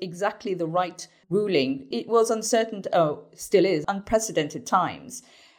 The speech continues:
because it isn't usual for the judiciary to be involved in a case that is seen as being political. But it did preserve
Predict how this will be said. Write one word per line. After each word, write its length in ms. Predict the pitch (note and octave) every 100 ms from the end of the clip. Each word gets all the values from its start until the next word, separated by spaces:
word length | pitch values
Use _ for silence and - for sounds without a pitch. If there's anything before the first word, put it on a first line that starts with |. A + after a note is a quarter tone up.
| _
because 380 | E3+ G3 A#3 A3+ G#3 -
it 160 | A3
isn't 320 | C#4+ D4 G#3+ D#3+
usual 520 | G3 C4 C4 C3+ G2+
for 360 | - D#3+ D3+
the 100 | D3
judiciary 500 | D3+ D#3 D3 D#3 D#3+
to 100 | C#3
be 80 | -
involved 460 | D3 C#3 C#3 C3+ C3+
in 120 | D#3+
a 60 | C3+
case 300 | E3+ D3 D3
that 140 | C3+
is 140 | D3
seen 220 | - D#3 C#3
as 80 |
being 180 | C3+ C3+
political. 600 | C3 C3+ B2+ - - - - - _
But 200 | F3+ A3
it 140 | A#3+ -
did 240 | C#4 C#4
preserve 760 | - G3 G#3 G3 C#3+ F2+ -